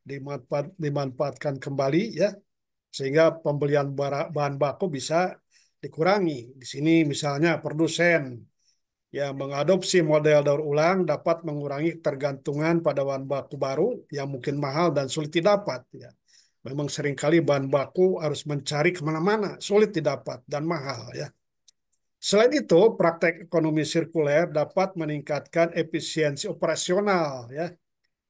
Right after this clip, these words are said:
seperti mengurangi energi yang diperlukan untuk produksi. Dan dari perspektif pemasaran, perusahaan yang menerapkan model bisnis berkelanjutan dapat menarik konsumen yang peduli lingkungan, ya.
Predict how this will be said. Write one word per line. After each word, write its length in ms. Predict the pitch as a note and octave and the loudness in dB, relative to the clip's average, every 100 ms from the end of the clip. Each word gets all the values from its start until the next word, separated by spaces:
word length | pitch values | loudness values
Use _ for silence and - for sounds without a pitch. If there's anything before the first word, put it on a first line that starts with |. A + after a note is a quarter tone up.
| - | -12
seperti 480 | - - D3 F3 | -8 -2 0 2
mengurangi 480 | F#3 E3 D3+ D3+ D#3+ | 4 4 6 6 6
energi 800 | E3 D3 D3 B2 C#3 F#3+ B3 G3+ | 4 2 0 -2 -2 0 -2 -6
yang 240 | E3+ D3+ D3 | -2 0 0
diperlukan 640 | D3 D3 C#3+ - D3+ C#3 | -2 -2 -2 0 -2 -2
untuk 160 | D3+ - | -10 -10
produksi. 720 | C#3+ C#3 - C#3 D#3 A#3 - _ _ _ _ _ _ _ | -8 -6 -6 0 2 0 -4 _ _ _ _ _ _ _
Dan 320 | C#3+ D3 C#3 | -2 -2 2
dari 320 | D#3 A3+ A#3+ | 2 4 2
perspektif 720 | F#3+ G#3 G3 - - D#3+ - E3 | 0 0 0 -2 -2 -2 0 -2
pemasaran, 1040 | E3 D3 C#3 D3+ C3+ C#3 D3+ F3 A3 B3 A#3 _ _ _ _ - | 0 -2 -2 -4 -2 0 2 4 2 -2 -14 _ _ _ _ -4
perusahaan 560 | D#3+ E3+ - F#3+ A#3 | 0 2 2 2 4
yang 160 | G#3+ F#3+ | 4 2
menerapkan 560 | F3 E3+ E3+ E3 E3 | 2 4 2 2 -2
model 240 | D#3 E3 G3 | 0 0 0
bisnis 400 | F3+ F3 E3+ - | 0 -2 -4 -6
berkelanjutan 800 | E3 D#3 D#3+ D3+ D3+ D3+ F3 E3+ | -8 -4 -2 0 -2 0 -2 0
dapat 480 | D3 D3 - E3 E3 | -2 -2 0 -2 -2
menarik 400 | D3+ C#3+ D3 D#3 | -8 -6 -6 -2
konsumen 640 | D#3+ D3+ D3+ C#3 F3+ D#3+ | -2 -2 -4 0 2 2
yang 400 | C#3 D#3+ E3+ E3 | 2 2 2 -2
peduli 400 | E3 D3 D3+ E3 | -6 -4 0 2
lingkungan, 800 | E3 E3 A3 A3 G3+ E3 C3 A2+ | 2 0 -2 0 0 0 -8 -18
ya. 160 | A2+ | -18